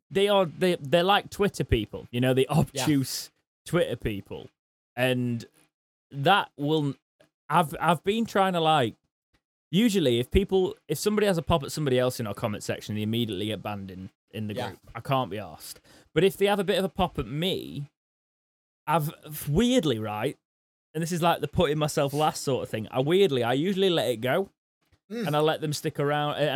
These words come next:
Speaker 1: I, and I weigh it up, and if they've been active with other stuff, and usually I only hit, like, block 'em off the channel if they've been, like, moaning and moaning and moaning and having a pop, like, consistently. I'm, I'm not that, I'm not that kind of person who can't sit and take that, but I,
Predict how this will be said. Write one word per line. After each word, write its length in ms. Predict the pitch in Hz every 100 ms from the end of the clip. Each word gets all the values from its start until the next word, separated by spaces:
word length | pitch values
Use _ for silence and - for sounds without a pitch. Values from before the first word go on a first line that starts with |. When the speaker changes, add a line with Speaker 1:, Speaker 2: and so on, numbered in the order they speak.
| 147
Speaker 1:
I, 100 | 143 139
and 100 | 151
I 40 |
weigh 280 | 147 143 165
it 20 | 151
up, 220 | 151 -
and 100 | 139
if 140 | 139
they've 120 | 147
been 200 | 123 139
active 320 | 139 - 135 127
with 120 | 127
other 140 | 123
stuff, 500 | 120 - 123 120 - _ _ _ _ _
and 460 | 139 139 131 127 127
usually 420 | 156 160 135 117
I 180 | 113 123
only 200 | 123 107
hit, 180 | 123
like, 300 | 90 113 110 - _ _
block 640 | 82 69 92 113 135 120
'em 80 | 131
off 160 | 117 -
the 60 |
channel 340 | 110 123 117 110
if 140 | -
they've 180 | 117 -
been, 180 | 117 110
like, 240 | 104 104
moaning 520 | 104 113 113 110 104
and 100 | 104
moaning 320 | 107 107 104
and 140 | 104 104
moaning 320 | 104 104 101
and 160 | 104 98
having 260 | 113 110
a 60 | 104
pop, 260 | - 110
like, 220 | 98 101 - _
consistently. 720 | - 113 - 147 - 73 87
I'm, 220 | 101 131
I'm 180 | 151 190
not 200 | 190 185
that, 220 | 170 - _ _ _ _
I'm 100 | 185
not 80 | 220
that 100 | 208
kind 160 | 214
of 80 | 180
person 260 | 196 180 127
who 80 | 120
can't 380 | - 135 120 - _ _ _
sit 300 | - - 82
and 100 | 117
take 240 | 147 135
that, 160 | 110 104
but 80 | 131
I, 260 | 139 143